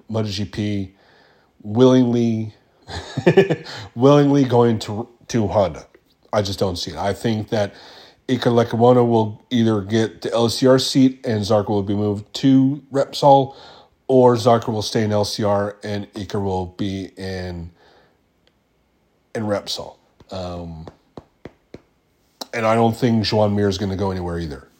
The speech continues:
because everyone else is pretty much filled up at this point. Um, the only chance that he had was if Dorna and the F I M let, uh, K T M have a third team. That's obviously not going to happen.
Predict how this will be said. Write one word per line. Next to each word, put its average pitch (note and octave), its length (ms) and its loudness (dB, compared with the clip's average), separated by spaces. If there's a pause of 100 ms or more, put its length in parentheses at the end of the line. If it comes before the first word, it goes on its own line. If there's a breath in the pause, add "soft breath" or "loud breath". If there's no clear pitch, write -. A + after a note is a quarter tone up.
because F2+ 280 -8
everyone G2 300 0
else F#2 220 0
is F2+ 80 -12
pretty F2+ 180 -8
much E2+ 160 -8
filled F2+ 180 -6
up E2 140 -6
at D#2+ 80 -18
this D#2 160 -10
point. - 320 -16 (500 loud breath)
Um, D#2+ 380 -14
the G#2 100 -6
only A2 180 0
chance A2+ 360 0
that G#2 120 -4
he B2+ 220 4
had A2+ 400 4 (440 loud breath)
was G2+ 380 -4
if G#2 460 -6 (1000 soft breath)
Dorna B2 800 4
and A2+ 140 -2
the A2 100 0
F G#2+ 120 -2
I G#2+ 120 0
M A2 280 -2
let, G2 300 -4 (120)
uh, F#2 340 -4 (180)
K A#2 200 -2
T A2+ 200 -2
M A2+ 400 0 (680)
have A2 340 2
a G#2 60 -4
third A2+ 280 -2
team. C3 500 0 (1080)
That's G#2 300 -2
obviously A#2 340 0
not A2 120 -4
going A#2+ 180 0
to G#2+ 80 0
happen. C3 540 2